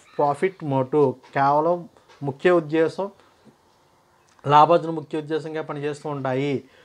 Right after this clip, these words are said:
So కేంద్ర బ్యాంకు అన్నది ఆర్బీఐ యాక్ట్ నైన్టీన్ ఫార్టీ నైన్ ప్రకారం పనిచేస్తూ ఉంటుంది.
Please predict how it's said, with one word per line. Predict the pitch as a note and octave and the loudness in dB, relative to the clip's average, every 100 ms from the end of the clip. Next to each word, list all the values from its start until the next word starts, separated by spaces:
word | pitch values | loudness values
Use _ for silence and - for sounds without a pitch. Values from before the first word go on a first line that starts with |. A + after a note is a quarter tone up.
| _ - E3+ | _ 0 2
So | F3+ | 4
కేంద్ర | F3 D3+ D#3+ E3+ | 4 2 0 -2
బ్యాంకు | E3+ E3+ E3+ | -2 -4 -6
అన్నది | E3 D#3+ F3+ - _ _ _ _ _ C3 - _ - | -6 -4 -6 -8 _ _ _ _ _ -18 -18 _ -4
ఆర్బీఐ | B2+ D#3+ E3+ F3+ E3+ | 2 4 6 6 8
యాక్ట్ | F3 F3 D#3+ | 6 4 -4
నైన్టీన్ | D3+ D3+ E3 | -6 -6 -10
ఫార్టీ | E3 D3 D3 E3 | -4 -6 -4 -4
నైన్ | E3 D#3+ | -4 -4
ప్రకారం | D#3 D#3 D#3 F3+ G3+ - | -4 -2 -2 -4 -8 -6
పనిచేస్తూ | D3+ D3+ D#3 D#3 D#3+ | -4 -2 -4 -4 -6
ఉంటుంది. | D3 C3+ C3+ D3 | -4 -6 -6 -6